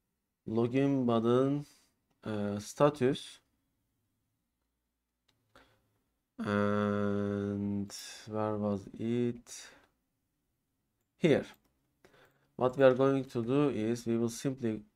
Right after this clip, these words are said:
duplicate this code and get, okay, um, why it is happening like this? Okay,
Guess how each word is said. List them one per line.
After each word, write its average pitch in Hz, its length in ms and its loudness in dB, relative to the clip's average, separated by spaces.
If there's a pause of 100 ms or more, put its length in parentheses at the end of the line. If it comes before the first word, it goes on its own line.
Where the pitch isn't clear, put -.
(240)
duplicate 113 560 -4
this 131 240 -2
code 151 520 -2
and 110 400 -4
get, 123 560 2 (2250)
okay, 101 360 -6 (240)
um, 92 720 -10 (1500)
why 117 160 -10
it 104 240 -10
is - 180 -20
happening 98 400 -12
like 92 300 -14
this? - 300 -18 (3500)
Okay, 101 520 -8